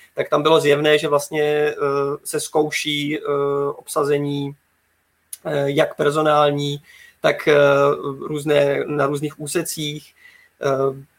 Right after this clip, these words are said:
rozhodně do příští sezóny, eh, tam nebude Ondřej, Ondřej Moravec, takže, eh, musíme prostě počítat s tím, že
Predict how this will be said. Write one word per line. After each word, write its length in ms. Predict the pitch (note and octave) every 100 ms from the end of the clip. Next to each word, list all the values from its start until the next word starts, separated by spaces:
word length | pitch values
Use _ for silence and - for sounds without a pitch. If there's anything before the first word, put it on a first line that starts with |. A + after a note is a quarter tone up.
| -
rozhodně 420 | D3+ D#3 E3+ E3+
do 80 | A#3+
příští 360 | A#3+ E3 E3+ D#3+
sezóny, 680 | D3+ D#3 D#3 D#3 D#3 D#3
eh, 240 | D3+ C3 C#3+
tam 160 | D3
nebude 280 | D3 D3+ D#3
Ondřej, 280 | D3 D3 D3+
Ondřej 360 | C#3+ D3+ D3 D#3
Moravec, 420 | D3 D3 D3 D3+
takže, 280 | D3+ C#3+ D3+
eh, 180 | D3 D3 C#3+ C#3+ C#3+ C#3+ C#3+
musíme 420 | C#3+ - D3+ D3
prostě 540 | C#3+ C#3 - D3 D3 C#3+ D3 D3 C#3+ C#3+ C#3 D3 C#3 _ -
počítat 400 | D#3 D3+ D3+ -
s 80 |
tím, 200 | D3 D3
že 280 | D3 D3 C#3+